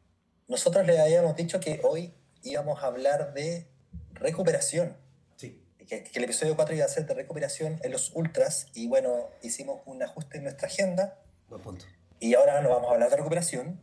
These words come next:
Speaker 2: Sí.
Speaker 1: a propósito de que nos va a tocar estar en casa mucho tiempo, varias semanas.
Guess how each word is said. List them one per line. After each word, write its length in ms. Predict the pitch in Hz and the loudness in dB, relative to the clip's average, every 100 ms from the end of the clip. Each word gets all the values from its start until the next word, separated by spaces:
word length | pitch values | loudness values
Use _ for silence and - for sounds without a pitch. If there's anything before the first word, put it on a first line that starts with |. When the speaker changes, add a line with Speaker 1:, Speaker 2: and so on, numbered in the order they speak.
| - | -16
Speaker 2:
Sí. 160 | 117 - | -12 -6
Speaker 1:
a 100 | - | -4
propósito 440 | 120 139 147 143 | -4 -4 -4 -4
de 120 | 127 120 | -4 -4
que 380 | 131 123 - - | -6 -6 -10 -18
nos 160 | 113 | -4
va 60 | 135 | -2
a 60 | 135 | -2
tocar 220 | 127 131 | -2 -4
estar 280 | 127 135 127 | -4 -4 -4
en 120 | 123 | -6
casa 340 | - 131 - 117 | -8 -8 -6 -6
mucho 300 | 151 - 139 | -8 -12 -10
tiempo, 400 | 143 123 147 160 | -10 -8 -6 -4
varias 240 | 135 143 | -4 -6
semanas. 440 | 147 147 156 185 | -6 -4 -4 -6